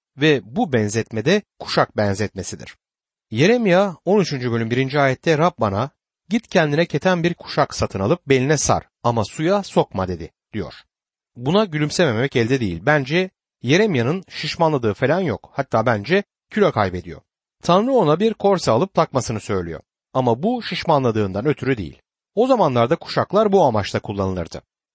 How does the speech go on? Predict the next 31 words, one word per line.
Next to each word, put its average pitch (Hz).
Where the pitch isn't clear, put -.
Günümüzdeki 202
korseler 160
vücudun 156
şekli 190
bir 196
fıçı -
gibi 131
olduğu 98
halde 107
kum 220
saatine 135
benzetmek 131
amacıyla 135
kullanılıyor. 120
O 226
zamanlarda 120
da 196
kuşak -
yerlere 156
kadar 107
olan 143
giysileri 127
bağlayıp 117
kişiyi 208
hizmete 180
hazır 180
bir 123
hale 113
getirmek 110
için -
kullanılırdı. 95